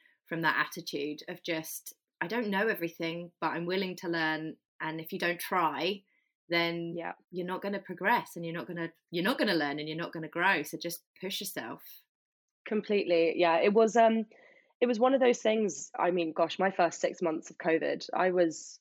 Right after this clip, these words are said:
Speaker 2: I was quite low, you know, I, I really was like, "I don't know what I'm gonna do." Events, which is my entire life, is completely gone, and I couldn't wrap my head around it. And I really wanted to stay within something creative. I love, I love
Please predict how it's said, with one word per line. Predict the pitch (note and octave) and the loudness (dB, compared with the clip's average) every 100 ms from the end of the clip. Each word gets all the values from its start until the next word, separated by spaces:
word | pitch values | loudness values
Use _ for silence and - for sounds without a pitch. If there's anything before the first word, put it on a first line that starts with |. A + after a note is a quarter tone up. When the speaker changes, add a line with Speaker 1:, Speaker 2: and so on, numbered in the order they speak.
| - | -2
Speaker 2:
I | G3+ | 0
was | A3+ G#3+ - | 0 -4 -2
quite | B3 A3 | 4 6
low, | F#3 F#3+ D3+ D3 D#3+ F3+ - | 6 6 6 0 -4 -16 -8
you | D#3 | -4
know, | D3+ | 0
I, | E3 F3+ - | 0 0 -2
I | |
really | D#3+ F#3 F3 D#3+ | 0 2 2 0
was | D#3+ | -4
like, | D3 D3 - _ | -6 -8 -8 _
"I | F#3 | -6
don't | F#3 F3 | -2 0
know | |
what | D#3 D3 | 0 -2
I'm | D#3 | -4
gonna | D3+ | -4
do." | D3 G#3 A#3 A#3+ A#3 - - _ - | 0 2 4 2 0 -6 -20 _ -4
Events, | E3 F#3 G3+ - - | 2 2 2 -6 -4
which | F3 - | -4 -2
is | E3 | -4
my | D#3+ D3+ | -2 -2
entire | D#3 - E3 D#3 | -2 -2 0 2
life, | F#3+ G3+ G#3 G3 - - _ _ - | 4 4 2 -2 -14 -20 _ _ 2
is | F3+ F3+ E3+ - | 4 4 -2 -12
completely | - F#3+ - G3 E3 D#3+ - - | -8 -6 0 2 2 -2 -6 -2
gone, | F#3 A3 D3 - D#3+ _ - | 2 2 0 -6 -14 _ -6
and | D#3+ E3+ E3 E3 E3 - | 0 2 2 0 -2 -6
I | E3+ | -8
couldn't | - F#3+ F#3 | -4 -2 0
wrap | F3 | 0
my | E3 | 2
head | F#3 F#3+ | 2 2
around | C#3+ C3 - | 0 -2 -2
it. | - - - - - | -2 -4 -8 -20 -4
And | F3+ | 0
I | |
really | G3 A3+ A3+ | 6 6 6
wanted | G#3+ G#3 | 2 -2
to | E3+ | -6
stay | E3 F#3 E3+ | 0 4 4
within | E3 E3+ | 6 2
something | E3 E3+ D#3 D3 | 0 -2 -2 -4
creative. | - D#3 D#3 D#3+ F#3+ - _ _ - | 0 0 0 0 -2 -4 _ _ -6
I | D3+ | 2
love, | E3 D#3 D3 - - _ D#3 | 4 4 0 -18 -20 _ -2
I | |
love | D#3+ D3+ | 0 0